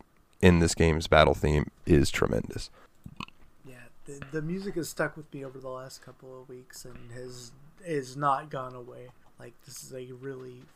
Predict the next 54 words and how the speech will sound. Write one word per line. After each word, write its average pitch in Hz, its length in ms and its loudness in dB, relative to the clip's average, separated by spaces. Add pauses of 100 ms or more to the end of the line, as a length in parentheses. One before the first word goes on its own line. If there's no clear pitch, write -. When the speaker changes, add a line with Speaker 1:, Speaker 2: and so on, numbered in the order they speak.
Speaker 2:
fun, 123 200 -18 (320)
like, 139 220 -10
the 156 160 -14
audio, 165 540 -2 (340)
like, 190 180 -2
I, 220 100 2 (100)
I 262 100 4
don't 233 120 2
know, 160 80 2
I, 175 180 -2 (320)
like, 180 160 -6 (320)
the 196 80 0
game, 214 440 0
a 180 80 0
game 262 280 -2
that 220 100 -2
sounds 175 300 2
this 170 140 -6
good, 147 280 -4
I 135 80 -4
cannot 139 320 -10
even 135 300 -10
give 135 360 -6
any 147 220 -10
score 143 400 -8
less 131 240 -12
than 131 140 -20
five 127 260 -8
out 127 140 -10
of, 151 100 -18 (320)
or 156 140 -6
seven 147 280 2
and 143 120 -4
a 131 40 -10
half 131 280 -8
out 123 80 -12
of 127 160 -16
ten. 135 260 -12 (320)
Not 180 140 6
that 185 120 6
I'm 180 80 2
gonna 175 160 4
give 156 120 0
it 156 60 -2
a - 20 0
seven 160 280 6
out 143 140 -2
of 143 180 -8
ten, 151 380 -4
but, 156 240 -4 (140)
like, 156 240 -2 (200)
that's 208 300 0
the 180 100 6
minimum 156 680 0